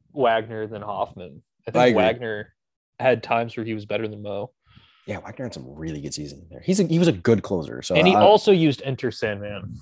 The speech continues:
Speaker 2: He did. He actually used it first. People forget that. <laughs>
Speaker 1: Yeah.
Speaker 2: Uh, Helton?
Speaker 1: Oh, we just had a Rocky go in. I don't know. I'm,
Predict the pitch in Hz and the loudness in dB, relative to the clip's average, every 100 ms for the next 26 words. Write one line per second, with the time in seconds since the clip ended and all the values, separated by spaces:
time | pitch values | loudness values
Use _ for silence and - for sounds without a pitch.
0 | - - 85 85 85 71 71 _ _ 196 | -14 -8 -6 0 0 0 -6 _ _ 4
1 | 269 311 240 - - 147 - - - _ | 8 8 8 4 2 2 2 -4 -12 _
2 | _ 160 165 170 151 143 87 92 120 110 | _ -10 -4 2 2 2 0 0 -2 -6
3 | _ _ _ 127 123 117 _ - - - | _ _ _ 2 4 2 _ -20 -20 -20
4 | _ _ _ _ _ 139 131 131 131 127 | _ _ _ _ _ 2 4 6 6 4
5 | 117 - - 151 156 196 185 _ _ _ | 2 -6 2 4 6 4 0 _ _ _
6 | _ _ _ _ _ _ _ _ _ _ | _ _ _ _ _ _ _ _ _ _
7 | _ _ _ _ _ _ _ 151 156 131 | _ _ _ _ _ _ _ 2 4 2
8 | 131 143 180 165 131 131 131 120 117 110 | 0 0 2 4 6 6 6 2 2 2
9 | 107 107 - _ _ - 139 127 101 101 | -2 -8 -18 _ _ 0 0 0 -4 -10
10 | 101 - 135 160 | -12 -4 0 0